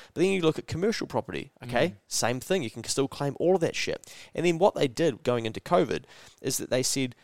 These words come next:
Speaker 1: "Well, you can also claim depreciation on a commercial building."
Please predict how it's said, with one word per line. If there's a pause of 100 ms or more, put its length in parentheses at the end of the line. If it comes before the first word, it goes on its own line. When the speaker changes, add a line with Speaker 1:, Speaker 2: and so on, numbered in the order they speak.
(140)
Speaker 1:
"Well,
you
can
also
claim
depreciation (180)
on
a
commercial
building."